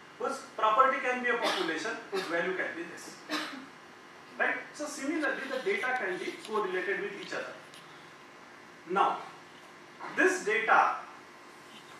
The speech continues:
may have redundancy. Redundancy in the sense, for example,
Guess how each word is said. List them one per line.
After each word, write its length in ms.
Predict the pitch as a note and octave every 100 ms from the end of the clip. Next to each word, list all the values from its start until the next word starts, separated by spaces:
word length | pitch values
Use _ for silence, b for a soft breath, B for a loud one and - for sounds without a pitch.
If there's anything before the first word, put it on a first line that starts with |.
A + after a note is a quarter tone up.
| - - - E3
may 160 | F#3
have 420 | C#4 - C4 - -
redundancy. 480 | D#4 F#3+ F3+ - - - - -
Redundancy 520 | A3 C#4 C#4 C4+ C#4
in 80 | B3
the 100 | A3+
sense, 240 | F#3+ A3
for 220 | - A3+
example, 500 | F3+ - F3 - -